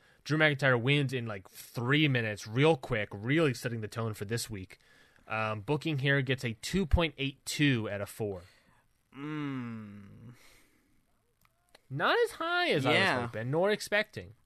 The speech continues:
Speaker 2: I guess people aren't into Rusev getting
Speaker 1: Um,
Speaker 2: squashed.
Speaker 1: people are not into Rusev getting squashed, or maybe they didn't like the three-minute stuff. Um, <clears throat> who knows? Who knows? Um,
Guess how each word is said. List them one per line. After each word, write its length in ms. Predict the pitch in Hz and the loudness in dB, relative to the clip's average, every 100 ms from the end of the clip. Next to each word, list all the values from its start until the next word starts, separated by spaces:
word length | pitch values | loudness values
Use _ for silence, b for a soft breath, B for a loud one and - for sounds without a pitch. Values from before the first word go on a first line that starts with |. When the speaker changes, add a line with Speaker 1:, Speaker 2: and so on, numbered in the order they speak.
| - | -10
Speaker 2:
I 40 | |
guess 160 | 143 147 | -10 -4
people 240 | 165 156 | -2 2
aren't 180 | 156 156 | 4 4
into 180 | 139 143 | 2 -2
Rusev 380 | 135 135 135 | -2 -2 -4
getting 200 | 123 123 | -2 -2
Speaker 1:
Um, 40 | 135 | 0
Speaker 2:
squashed. 480 | 139 135 120 - - b b b b - _ _ _ _ _ - - _ _ - - _ 139 | 0 2 0 -4 -16 b b b b -20 _ _ _ _ _ -20 -20 _ _ -20 -20 _ -18
Speaker 1:
people 480 | - 170 190 269 262 | -12 -12 -6 0 2
are 260 | 185 185 220 | 4 2 2
not 300 | 147 123 147 | 2 0 -2
into 320 | 135 151 - | -2 -4 -4
Rusev 460 | 175 107 107 143 147 | -6 -6 -6 -8 -8
getting 200 | 165 185 | -8 -10
squashed, 680 | 190 - 262 349 165 - - | -12 -10 -8 -6 -10 -10 -8
or 100 | 135 | -4
maybe 260 | 139 147 | -2 -2
they 120 | 160 165 | 0 0
didn't 260 | 156 151 | 0 -2
like 380 | 131 143 156 - | 2 2 0 -12
the 100 | 202 | -16
three-minute 720 | - 196 220 226 233 233 214 | -14 -10 -4 -2 0 0 -2
stuff. 460 | - 240 254 - - b b b b _ | -2 -2 -2 -4 -20 b b b b _
Um, 500 | 151 160 160 156 156 _ _ _ _ | 0 2 4 2 -4 _ _ _ _
<clears throat> 640 | - 226 202 120 120 _ - | -10 -6 -8 -10 -16 _ -8
who 220 | 165 214 | -6 -2
knows? 540 | 233 262 339 233 131 | 2 2 2 2 -2
Who 220 | - 151 160 | -2 -2 0
knows? 720 | 175 233 240 113 92 - - - | 0 0 0 -2 -6 -12 -12 -4
Um, 420 | 139 143 139 135 | 0 2 2 0